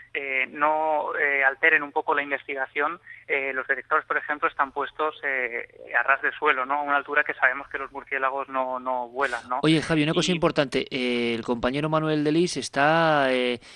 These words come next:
Speaker 2: en una zona, pero no podemos tener acceso a él, no podemos hablar ni siquiera vía walkie-talkie, se le puede escuchar.
Speaker 1: Sí,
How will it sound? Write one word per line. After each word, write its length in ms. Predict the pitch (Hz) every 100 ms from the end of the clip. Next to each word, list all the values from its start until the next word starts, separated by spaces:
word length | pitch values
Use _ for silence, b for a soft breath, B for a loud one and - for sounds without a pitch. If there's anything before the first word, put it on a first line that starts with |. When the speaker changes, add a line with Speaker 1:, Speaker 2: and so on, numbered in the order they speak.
| B
Speaker 2:
en 120 | 120
una 160 | 143 160
zona, 240 | 180 190
pero 160 | 185 135
no 100 | 151
podemos 280 | 175 170 147
tener 180 | 165
acceso 320 | 156 165 147 143
a 60 |
él, 80 | 117
no 100 | 139
podemos 340 | 170 165 165
hablar 220 | 160 170 165
ni 80 |
siquiera 340 | 139 123 160 160
vía 200 | 156 151
walkie-talkie, 480 | 151 135 131 170 151
se 80 |
le 60 | 127
puede 120 | 143
escuchar. 380 | 135 131 117 - - -
Speaker 1:
Sí, 260 | 196 147